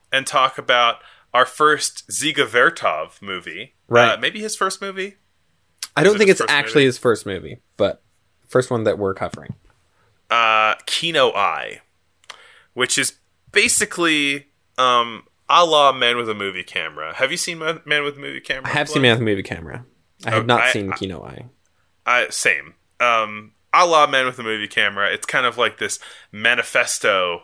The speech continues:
Speaker 1: on what cinema can be.
Speaker 2: Mm-hmm.
Speaker 1: And like Man with a Movie Camera, uh, when I saw it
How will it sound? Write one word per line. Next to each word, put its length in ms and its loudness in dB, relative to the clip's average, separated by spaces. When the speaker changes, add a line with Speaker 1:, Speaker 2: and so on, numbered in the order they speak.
Speaker 1:
on 320 0
what 180 0
cinema 460 -2
can 280 -8
be. 400 -10
Speaker 2:
Mm-hmm. 320 -4
Speaker 1:
And 360 0
like 520 0
Man 200 0
with 120 -4
a 40 -12
Movie 280 -4
Camera, 560 -2
uh, 240 2
when 140 -4
I 80 0
saw 300 2
it 60 -4